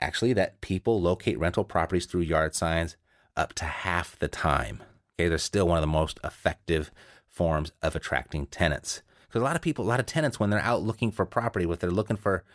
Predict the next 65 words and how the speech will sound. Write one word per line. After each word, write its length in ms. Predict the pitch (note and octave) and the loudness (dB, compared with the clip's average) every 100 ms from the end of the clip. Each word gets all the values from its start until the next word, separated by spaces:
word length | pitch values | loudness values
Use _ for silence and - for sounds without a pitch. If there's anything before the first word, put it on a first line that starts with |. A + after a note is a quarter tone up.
| - - | -20 -10
a 60 | - | -8
place 300 | - G#2+ G2 | 0 0 0
to 140 | - F2+ | 0 2
rent, 280 | G2+ F#2+ - | 2 0 0
a 140 | E2+ | 2
new 180 | F2 G2 | 4 2
home, 600 | D#2+ - C#3 A2+ E2 E2 - _ - | 0 -2 0 2 2 -2 -6 _ -4
they'll 120 | D3 | -2
drive 320 | A2+ C3+ D3 | 0 2 2
through 120 | B2 | 2
the 60 | G2+ | 2
neighborhoods 400 | G#2 B2 G2 F2 | 2 2 2 2
that 140 | F#2 | 2
they 80 | G2 | 2
want 220 | F#2 G#2+ | 2 0
to 80 | - | 0
live 240 | F#2+ G#2+ | 2 2
in. 200 | D2+ - - _ _ _ _ - | -2 -6 -14 _ _ _ _ -8
And 20 | |
if 80 | D#2+ | -2
they 120 | F2 | 0
see 160 | - A2 | 2 2
a 40 | |
house 220 | A2+ B2+ | 2 0
for 140 | - E2+ | 2 2
rent, 220 | E2+ - | 2 -2
boom. 360 | - G2+ F2 C2+ - _ _ _ | -4 -2 -2 -4 -12 _ _ _
So 100 | - | -4
you've 120 | F#2+ | 0
already 180 | G#2+ A2+ | 0 0
got 160 | G#2+ G2+ | 0 -2
the 60 | |
demand 360 | E2 F2+ G#2+ G2+ | 0 2 2 0
'cause 100 | F2+ | 0
they're 140 | G2 | 0
already 240 | E2 G2+ F2+ | 2 0 0
there 240 | D#2+ G2 | 0 0
driving 300 | E2+ F#2 F2+ | 2 2 2
up 80 | F2 | 2
and 60 | F#2 | 2
down 120 | F2+ | 0
the 60 | |
street 220 | E2+ B2 F#2+ | 2 0 0
looking 240 | C#3+ G2+ | 0 0
for 120 | - | 0
your 120 | E2+ | 0
for 120 | - E2+ | 2 0
rent 200 | D2+ - | 0 -2
sign. 220 | - - _ _ _ - - | -6 -6 _ _ _ -20 -6
So 260 | B2+ A2+ - - | -4 -4 -6 -6
a 80 | - | -2
simple 280 | G#2+ E3 D#3+ | 0 0 0
for 140 | - | 2
rent 180 | C3+ C3+ | 2 2
sign 260 | - B2+ B2 | 2 2 2
with 140 | G#2 | 2
a 60 | F2+ | 0
phone 260 | - C#3 | 2 2
number 380 | C3+ B2 B2 A#2 - _ | 2 2 2 0 -4 _
can 200 | G#2+ G2 | 0 0
cost 360 | - G#2 G2 F#2 | 0 0 0 0
as 120 | F2+ | 2
little 260 | G#2 G#2+ | 2 4
as 100 | G2+ | 4
a, 220 | E2+ D2 | 2 -2